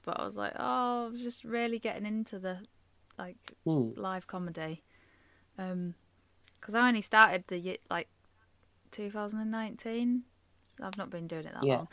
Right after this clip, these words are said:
Speaker 1: But I was just like, I was getting really excited about doing more, and then when everything stopped, I was like, "Oh," well, obviously, I bet everyone was absolutely gutted. But it is good that we've got the
Speaker 2: Well,
Speaker 1: option
Speaker 2: it's
Speaker 1: of online.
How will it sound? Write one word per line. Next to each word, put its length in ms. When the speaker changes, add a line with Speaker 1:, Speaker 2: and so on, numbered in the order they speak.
Speaker 1:
But 240
I 60
was 200
just 220
like, 360
I 120
was 120
getting 220
really 240
excited 480
about 280
doing 260
more, 280
and 120
then 140
when 120
everything 380
stopped, 440
I 60
was 140
like, 340
"Oh," 100
well, 220
obviously, 380
I 80
bet 160
everyone 300
was 100
absolutely 480
gutted. 400
But 260
it 160
is 140
good 220
that 120
we've 120
got 200
the 100
Speaker 2:
Well, 100
Speaker 1:
option 0
Speaker 2:
it's 100
Speaker 1:
of 100
online. 480